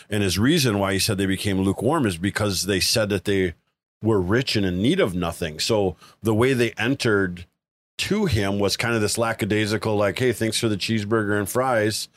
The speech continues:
Uh, bless my day, let me get on," because they mostly depended on themselves. And he rebukes them and says, For anybody that is willing to hear this and respond to it, let them you know, be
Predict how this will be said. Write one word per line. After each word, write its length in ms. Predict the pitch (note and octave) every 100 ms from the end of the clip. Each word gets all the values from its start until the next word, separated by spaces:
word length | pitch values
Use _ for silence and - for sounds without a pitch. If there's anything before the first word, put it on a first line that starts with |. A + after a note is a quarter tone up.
| - - - -
Uh, 180 | G#2
bless 320 | F#2 A2 A2 A2+
my 140 | A2
day, 140 | A2 A2
let 160 | G#2+
me 100 | G#2
get 160 | F#2+ A2
on," 260 | E3 B2+
because 640 | G2+ A2 - A#2 A2+ G2+ - _ _
they 140 | - A#2
mostly 480 | A2+ B2+ C3+ B2+
depended 440 | A2 G2 A#2 A2+ G2+
on 160 | G2 F#2
themselves. 840 | E2+ - E3+ F3 E2+ D#2+ - - - - - - - _
And 220 | - A2+ G#2+
he 160 | A#2
rebukes 520 | G#2 G#2+ F2+ E3+ E3+
them 120 | B2 G#2
and 80 |
says, 180 | F#2+ A2+
For 160 | - A2
anybody 340 | C3 C#3+ A#2+
that 120 | G#2+ G2
is 200 | F#2 -
willing 240 | A2+ G#2+
to 120 | F2+ F2
hear 380 | - C#3 G3+ C3+
this 280 | F2 F#2 G#2
and 120 | F2+
respond 560 | F2+ - C3 F3+ A3 D#3+
to 140 | G2+
it, 120 | F#2+ F#2 - -
let 180 | A#2 A#2
them 320 | A#2 G2+ F2 - _ _ _
you 100 | A2
know, 140 | F#2+ F2
be 320 | F2+ E2+